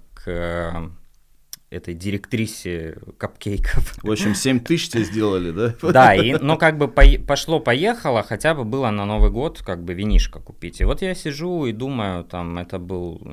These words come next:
Speaker 1: я не помню, по-моему, две тысячи шестой, седьмой, шестой, наверное, год. А, вот. Я сидел, тогда еще перископ был в моде.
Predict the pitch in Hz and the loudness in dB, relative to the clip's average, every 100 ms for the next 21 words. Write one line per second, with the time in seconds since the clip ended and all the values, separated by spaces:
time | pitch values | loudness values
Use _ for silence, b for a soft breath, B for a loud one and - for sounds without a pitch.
0 | 80 82 85 87 90 85 80 - 90 87 | -14 -12 -12 -12 -12 -12 -12 -12 -12 -10
1 | 85 82 80 104 - - - - - 90 | -10 -12 -14 -18 -18 -16 -16 -16 -18 -14
2 | 92 87 104 - 90 - - - 131 117 | -14 -12 -14 -14 -14 -14 -16 -12 -12 -10
3 | 87 87 92 82 - - - 107 - 123 | -12 -10 -10 -12 -16 -16 -14 -14 -10 -8
4 | 87 80 82 - - - 143 - B B | -6 -10 2 6 6 4 -10 -16 B B
5 | B B B - 92 92 90 90 90 82 | B B B -6 -4 -4 -4 -6 -6 -8
6 | 78 107 151 147 135 214 190 98 135 147 | -4 -4 -4 -6 -4 -2 -2 -4 -4 -4
7 | 220 110 117 - 95 - 78 - 87 80 | -6 -6 -6 -6 -8 -8 -14 -10 -10 -10